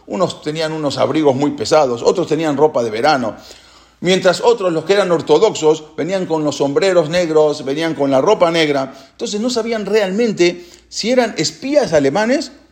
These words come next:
o gente normal. Entonces, ¿qué hicieron la autoridad austra-, eh, australiana?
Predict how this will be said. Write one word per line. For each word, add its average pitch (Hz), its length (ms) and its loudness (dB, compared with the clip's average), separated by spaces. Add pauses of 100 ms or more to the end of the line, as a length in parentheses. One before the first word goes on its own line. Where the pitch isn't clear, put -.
o 233 300 4 (180)
gente 226 460 2
normal. 233 400 -4 (720)
Entonces, 185 400 -2
¿qué 226 100 -4
hicieron 180 340 0
la 139 80 2
autoridad 127 380 0
austra-, - 280 -6
eh, 92 180 -6
australiana? 110 800 -4